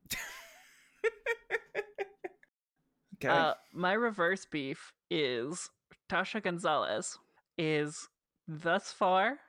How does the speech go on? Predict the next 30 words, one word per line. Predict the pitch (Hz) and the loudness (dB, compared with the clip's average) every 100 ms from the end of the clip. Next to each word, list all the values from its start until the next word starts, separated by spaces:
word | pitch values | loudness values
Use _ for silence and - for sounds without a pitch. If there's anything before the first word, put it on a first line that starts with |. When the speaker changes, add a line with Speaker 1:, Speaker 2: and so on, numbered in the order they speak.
| _ _ _ | _ _ _
Speaker 2:
the | - 165 160 | -6 -4 -2
only | - 170 165 160 | 2 2 2 0
ring | 156 247 285 | 0 0 0
announcer | 185 165 175 170 165 | 0 0 -2 -2 -2
who | 160 | -2
has | 147 | -4
properly | - - 151 175 185 | -4 0 0 0 -4
said | 185 220 208 | -2 -2 -2
Norfolk, | 175 139 135 139 180 - _ _ - - | 2 2 2 0 -2 -8 _ _ -16 -2
the | |
only | 160 196 | 0 2
ring | 196 220 | 2 0
announcer | 226 175 170 180 | 0 0 -2 -2
who's | 170 170 | -2 -4
properly | _ - 156 143 156 151 | _ -4 -2 0 -2 -2
said | - 151 151 - | 0 -2 -2 -8
Hikaru. | 214 - 135 95 180 _ | -6 -2 -4 -4 -10 _
Speaker 1:
Yep. | 104 127 - _ _ | -2 -2 -2 _ _
Speaker 2:
Good | 196 208 | 0 0
for | 254 | 0
you, | 233 240 | 0 0
Tasha | 165 160 - | 0 0 -2
Gonzalez. | 180 175 165 143 120 151 - - - _ _ - | -4 0 2 4 4 0 -2 -12 -20 _ _ 0
That | 165 165 | 2 2
is | 175 | 2
my | 170 | 0
reverse | 165 160 151 147 151 | 2 2 4 2 0
beef, | - 123 135 - - _ _ _ | -6 -4 -6 -8 -20 _ _ _
or | 160 147 127 | -2 0 -2
seitan, | - 143 147 143 127 - | -2 -2 -2 -2 -2 -4